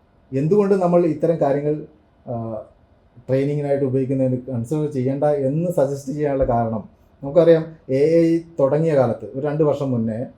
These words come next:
എ ഐയിലൊക്കെ ഇമേജ് ക്രിയേഷൻ എന്നുള്ള കാര്യങ്ങളൊക്കെ വന്നു തുടങ്ങിയ സമയത്ത്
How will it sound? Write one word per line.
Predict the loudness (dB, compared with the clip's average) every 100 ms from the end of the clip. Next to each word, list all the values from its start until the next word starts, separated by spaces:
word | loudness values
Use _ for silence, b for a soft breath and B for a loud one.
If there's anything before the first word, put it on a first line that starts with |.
| _ _ _ -2
എ | 2
ഐയിലൊക്കെ | 2 2 0
ഇമേജ് | 0 2 0 -2 -4
ക്രിയേഷൻ | -4 -4 -4 -6 -6
എന്നുള്ള | -6 -6 -4
കാര്യങ്ങളൊക്കെ | -4 -4 -4 -4
വന്നു | -4 -4 -4
തുടങ്ങിയ | -4 -4 -4
സമയത്ത് | -6 -8 -12 -12 -14